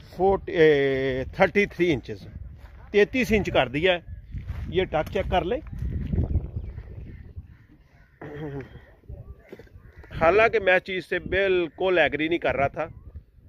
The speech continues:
ये टक देख लें माशाल्लाह, इसमें आपको जो है ना वो दस ईंट भी दोम नज़र नहीं आ रही होगी। मगर आप मिस्त्री साहब हमारे नहीं मार रहे थे, लाडले मिस्त्री हैं,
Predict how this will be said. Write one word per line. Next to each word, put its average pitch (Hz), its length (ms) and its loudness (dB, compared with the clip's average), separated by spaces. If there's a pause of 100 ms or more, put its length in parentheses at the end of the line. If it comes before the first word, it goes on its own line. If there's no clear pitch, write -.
(320)
ये 156 140 -2
टक - 280 -2
देख 160 160 0
लें 180 120 0
माशाल्लाह, 151 520 0 (1300)
इसमें 160 300 -4
आपको 147 360 2
जो 143 140 0
है 139 80 4
ना 160 100 -6 (1120)
वो 147 80 -8
दस 143 380 2
ईंट 147 220 -4
भी 139 160 -4 (480)
दोम 131 320 -2
नज़र 127 200 -4
नहीं 135 140 -4
आ 107 80 -6
रही 98 160 -14
होगी। 92 240 -16 (1080)
मगर 180 360 4
आप 208 120 6
मिस्त्री 190 280 -4
साहब 220 220 6
हमारे 170 280 6
नहीं 196 120 6
मार 147 220 4
रहे 165 160 6
थे, 151 220 4
लाडले 139 360 4
मिस्त्री 165 400 -2
हैं, 143 140 2